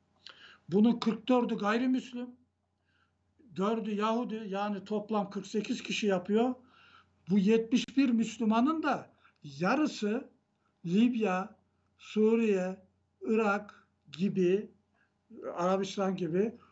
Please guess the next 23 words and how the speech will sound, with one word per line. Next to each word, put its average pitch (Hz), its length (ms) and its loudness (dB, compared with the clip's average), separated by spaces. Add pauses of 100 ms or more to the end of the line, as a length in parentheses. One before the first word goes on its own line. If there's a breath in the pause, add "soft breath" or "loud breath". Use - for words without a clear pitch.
(120 loud breath)
o 269 220 2
bölgelerdeki 185 720 0
Mısır 214 420 2
gibi 185 220 0
eyaletlerden 196 1120 0
gelen 233 460 2
Müslümanlar. 196 840 -2 (300 soft breath)
Neresi 254 440 2
Anadolu'nun 208 640 -2
Türkmeni? 156 540 -10 (340 loud breath)
Nerede, 247 400 4
e, 113 500 -2 (880)
Osmanlı'nın 214 680 2
kurucu 196 540 0 (800 loud breath)
unsurları? 175 680 2 (480)
O 180 120 2
yetmiş 185 480 0
bir 220 100 4
Müslüman 185 520 0
dediğinde 208 580 2
yarısı 185 480 -2
bunlardan 185 500 -4
oluşuyor. 127 420 -10